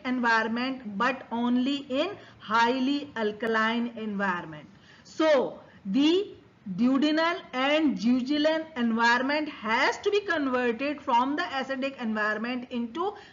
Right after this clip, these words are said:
alkaline environment so that the pancreatic enzyme should show their performance of digestion. Other actions of the secretin are, like, it also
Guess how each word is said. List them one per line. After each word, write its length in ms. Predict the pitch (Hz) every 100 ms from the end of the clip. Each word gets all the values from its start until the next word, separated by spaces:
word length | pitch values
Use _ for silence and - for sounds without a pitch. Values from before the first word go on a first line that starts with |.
| -
alkaline 720 | 240 233 247 240 254 330 349 -
environment 600 | 247 233 220 214 269 269
so 300 | - 285 294
that 320 | 285 262 254
the 80 | 262
pancreatic 680 | 254 233 220 220 208 247 247
enzyme 600 | 220 214 190 202 214 240
should 460 | 220 - 311 330 320 - -
show 640 | - 262 254 254 262 220
their 380 | 220 226 262 349 - -
performance 720 | 226 220 233 220 226 240 226 -
of 280 | 233 269 - - 277
digestion. 580 | 294 247 202 - 147 117 - - _ _ - - - - - - -
Other 260 | 262 359 403
actions 520 | 339 - 349 339 311
of 240 | 294 269
the 60 | 285
secretin 720 | 294 262 277 269 302 311 330 - -
are, 400 | 240 330 440 320 - - - - - - - - - - -
like, 420 | 208 170 240 302 - - - - - -
it 260 | 285 285 -
also 400 | 262 285 285